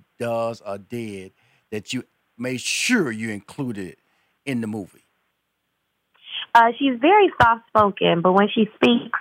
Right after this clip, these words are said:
Speaker 2: it's, it's, she comes with power.
Speaker 1: Mm-hmm.
Speaker 2: Um, and so that's not an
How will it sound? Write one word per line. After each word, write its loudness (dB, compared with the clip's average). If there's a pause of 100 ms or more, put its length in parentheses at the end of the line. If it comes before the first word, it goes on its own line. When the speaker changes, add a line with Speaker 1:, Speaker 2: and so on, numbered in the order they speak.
Speaker 2:
it's, 4 (140)
it's, 4 (200)
she 4
comes 4
with -4
power. 2 (180)
Speaker 1:
Mm-hmm. -2
Speaker 2:
Um, 2
and -4
so 4
that's 2
not 4
an -4